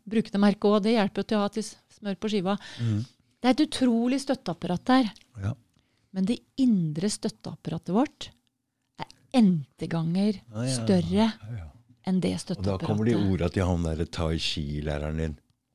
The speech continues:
Speaker 1: Ja.
Speaker 2: Ikke, ikke sant?
Speaker 1: Du kan si det indre universet er så mye større enn det ytre,
Speaker 2: Mm.
Speaker 1: men vit at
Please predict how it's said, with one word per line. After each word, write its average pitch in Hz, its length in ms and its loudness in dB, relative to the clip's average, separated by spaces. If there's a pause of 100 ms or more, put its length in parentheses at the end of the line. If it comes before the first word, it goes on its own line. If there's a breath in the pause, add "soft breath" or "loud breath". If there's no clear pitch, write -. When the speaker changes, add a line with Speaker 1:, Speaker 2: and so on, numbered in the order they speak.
(500)
Speaker 1:
Ja. 165 280 -2
Speaker 2:
Ikke, 71 120 -8 (100)
ikke 80 220 -6
sant? 95 180 -8
Speaker 1:
Du - 80 -12
kan 220 120 2
si 226 120 2
det 226 140 0
indre 180 320 2
universet 190 480 0
er 185 180 -2
så 185 300 0
mye 185 120 0
større 156 300 -4
enn 170 120 -4
det 185 180 -2
ytre, 254 320 0 (220 loud breath)
Speaker 2:
Mm. 76 160 -4
Speaker 1:
men 226 120 2
vit 180 400 0
at 226 280 0